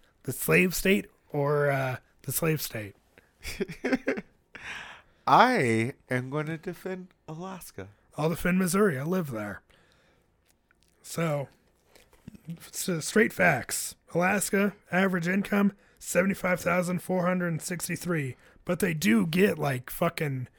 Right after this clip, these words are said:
Speaker 1: you know, close to, like, two thousand dollars just for living there a year. Um,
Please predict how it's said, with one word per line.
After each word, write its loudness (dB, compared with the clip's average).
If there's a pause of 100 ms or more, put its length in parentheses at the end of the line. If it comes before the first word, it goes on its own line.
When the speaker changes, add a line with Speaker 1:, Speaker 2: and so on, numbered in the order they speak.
(800)
Speaker 1:
you 0
know, -2
close -2
to, 0
like, -2
two 0
thousand 0
dollars 0
just 0
for -2
living 0
there -12
a -4
year. -6 (1120)
Um, 0